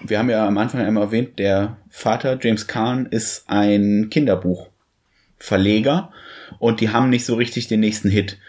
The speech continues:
Und de-, der Plan von seinen beiden besten Mitarbeitern ist quasi, sich den beliebtesten Kinderbuchautoren des Landes zu holen, der eben von Peter Dinklage in dem Fall gespielt wird.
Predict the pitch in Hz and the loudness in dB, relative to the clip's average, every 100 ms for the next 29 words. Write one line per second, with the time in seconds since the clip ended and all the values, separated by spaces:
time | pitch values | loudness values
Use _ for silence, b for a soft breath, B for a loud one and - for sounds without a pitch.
0 | B B B - 110 107 104 - - 110 | B B B -4 0 0 -2 -6 -6 0
1 | 101 101 107 104 104 - _ _ _ - | 0 0 0 0 -2 -8 _ _ _ 0
2 | 117 156 165 127 120 117 113 104 113 110 | 2 2 2 2 2 2 2 2 2 2
3 | 107 101 113 120 - 117 - 135 127 127 | 2 2 0 0 0 0 2 2 0 0
4 | 120 123 - - 107 104 110 107 107 107 | 0 0 -2 -2 0 2 2 2 0 -2
5 | B B B B B 113 120 - 120 120 | B B B B B -2 -2 -2 0 2
6 | 127 170 151 - 135 147 127 120 - 120 | 2 0 0 -2 -2 0 0 -2 -2 0
7 | 139 120 117 107 120 131 95 - 95 90 | 0 2 2 2 2 2 0 -2 0 0
8 | 110 160 - B B B B 107 107 - | 0 -2 -8 B B B B 0 2 2
9 | 113 110 107 117 107 120 120 120 139 101 | 2 2 2 0 0 0 0 0 0 0
10 | 90 95 92 90 - 92 90 92 92 - | 2 2 2 0 0 2 2 0 -4 0
11 | 95 95 95 127 | 0 0 0 -2